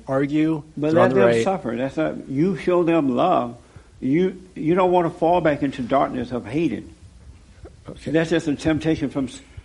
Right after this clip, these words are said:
Speaker 2: from Satan.
Speaker 1: So I'm, I'm actually
Speaker 2: It's enough to see that they're wrong, but you're wrong for resenting them.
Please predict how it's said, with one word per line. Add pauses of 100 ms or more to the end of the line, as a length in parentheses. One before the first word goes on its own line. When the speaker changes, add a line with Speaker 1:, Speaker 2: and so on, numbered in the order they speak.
(120)
Speaker 2:
from
Satan. (380)
Speaker 1:
So
I'm, (180)
I'm
actually
Speaker 2:
It's
enough
to
see
that
they're
wrong,
but
you're
wrong
for
resenting
them.